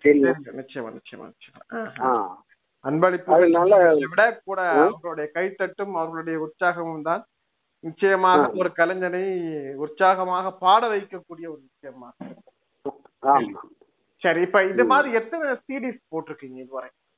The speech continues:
Speaker 2: இந்த மாதிரி எத்தனை பாடல்கள், சொந்த பாடல்கள் தயாரிச்சிருக்கீங்க? யார் இந்த
Speaker 1: சொந்த
Speaker 2: தயாரிப்புகளை யார் வெளியிட்டாங்க, அதை பத்தி சொல்லுங்க.
Speaker 1: இந்த பாடல்கள் ஒரு பத்து பாடல்களை வந்து இஸ்லாமிய பாடலும் இந்த பாடலும் சேர்த்து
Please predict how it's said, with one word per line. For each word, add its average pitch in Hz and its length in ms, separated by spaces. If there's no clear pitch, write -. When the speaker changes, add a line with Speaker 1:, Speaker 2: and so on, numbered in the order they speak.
Speaker 2:
இந்த 147 160
மாதிரி 156 320
எத்தனை 170 320
பாடல்கள், 160 500
சொந்த 156 200
பாடல்கள் 151 520
தயாரிச்சிருக்கீங்க? 135 680
யார் 185 300
இந்த 180 240
Speaker 1:
சொந்த 208 260
Speaker 2:
தயாரிப்புகளை 202 440
யார் 180 240
வெளியிட்டாங்க, 170 560
அதை 131 160
பத்தி - 200
சொல்லுங்க. - 260
Speaker 1:
இந்த 175 200
பாடல்கள் 196 480
ஒரு 170 180
பத்து 175 440
பாடல்களை 190 640
வந்து 170 260
இஸ்லாமிய 180 480
பாடலும் 160 500
இந்த 170 180
பாடலும் 170 580
சேர்த்து 175 360